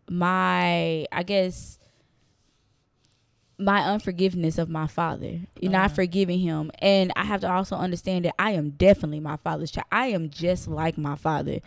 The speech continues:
Speaker 1: and there's nothing I can do. And I used to be so angry about his imperfections that you know, I was missing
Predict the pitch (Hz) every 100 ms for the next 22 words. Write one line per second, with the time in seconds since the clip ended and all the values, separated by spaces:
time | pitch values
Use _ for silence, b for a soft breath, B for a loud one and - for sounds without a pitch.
0 | B B B 190 190 196 220 208 202 185
1 | 170 175 165 175 160 151 170 170 175 175
2 | 220 220 - 196 190 - 185 190 180 190
3 | 190 190 196 - 170 170 170 165 160 156
4 | B B - 196 - 196 202 170 - 185
5 | - - 220 220 - 185 180 170 160 156
6 | b b b b - 220 214 180 175 -
7 | 202 196 170 190 208 - 175 165 160 165